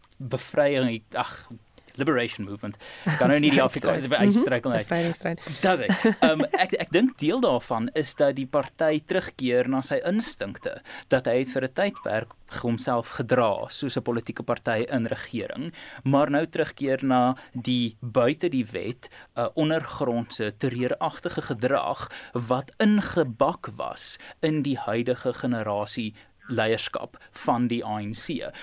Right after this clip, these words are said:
Speaker 1: En mens moet ook in gedagte neem dat, eh, of in gedagte hou dat dit is nogals interessant dat dit nou so sigbaar raak. Onthou, André de Ruyter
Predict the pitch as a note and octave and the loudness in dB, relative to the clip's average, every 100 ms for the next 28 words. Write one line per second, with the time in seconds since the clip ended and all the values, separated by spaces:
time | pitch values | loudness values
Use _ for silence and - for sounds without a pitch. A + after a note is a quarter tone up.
0 | - - _ _ - E3 F3 E3 - E3+ | -18 -20 _ _ -4 0 0 0 0 0
1 | F#3+ F#3+ C4 C#4 - B2+ A2+ - F#3 B2 | 0 -2 0 0 0 0 0 -2 -4 -4
2 | - A#2 B2 B2 - - - _ - C#3+ | -6 0 2 2 -4 -20 -20 _ -2 -2
3 | - D3 D3 - C#3 C3+ B2 A#2+ - A2+ | -2 -4 -4 -2 -4 -2 0 0 2 2
4 | A2+ A#2 A#2 - B2+ D#3 C#3 D#3 C#3 D3+ | 2 0 0 -2 -2 -2 -4 -6 -4 -4
5 | A#2+ B2 C3+ - A3+ G3+ C3+ C3 - G#2 | -6 -10 -10 -4 -2 0 0 -2 0 0
6 | B2+ - B2+ - - A3 - A2+ C#2+ G1+ | 0 -2 -6 -4 -4 -6 -6 -4 -4 -6
7 | - - C#3+ - A3 D4 A#3+ B2 A2 A2+ | -8 -2 -2 0 0 2 0 -2 -2 -4
8 | - - | -6 -12